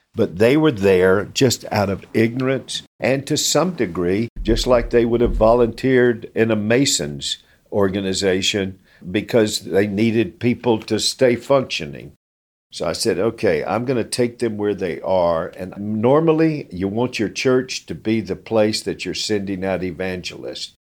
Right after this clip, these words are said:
But I realized my church was not an embassy of the kingdom. My church was a mission field. And it started right in my session.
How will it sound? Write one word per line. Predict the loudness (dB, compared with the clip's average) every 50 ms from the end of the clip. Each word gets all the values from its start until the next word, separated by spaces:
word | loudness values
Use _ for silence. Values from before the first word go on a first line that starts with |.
| _ -10
But | -4 0
I | 2 2
realized | 2 4 4 2 2 4 4 2 2 2 0 -4 -6 -10
my | -6 -4 -2 -2 -2
church | -2 -4 0 2 4 2 2 0 -4 -10 -14
was | -12 -6 -2 -2 -2 -2 -2 -6
not | -2 0 2 2 0 0 -2
an | -6 -6 -4
embassy | -4 -4 -2 -2 -2 -4 -4 -4 -2 -2 -4
of | -4 -6
the | -8 -12
kingdom. | -10 -6 -6 -4 -4 -4 -4 -6 -6 -8 -8 -14 _ _ _ _
My | -4 0 0 0 0
church | -2 -4 -2 2 2 4 2 2 -2 -6 -14 -8
was | -4 -2 0 0 0 -2 -6
a |
mission | -6 -4 -4 -4 -4 -4 -8 -10 -12
field. | -16 -16 -14 -12 -12 -10 -12 -14 -16 -20 _ _ _ _ _ _ _ _ -6
And | -6 -4 -2
it | -2 0 0
started | -2 0 2 4 4 4 2 0 -4 -2
right | -2 0 0 0 -2
in | -4 -6 -6
my | -6 -6
session. | -6 -6 -4 -6 -6 -8 -8 -10 -12 -14 -14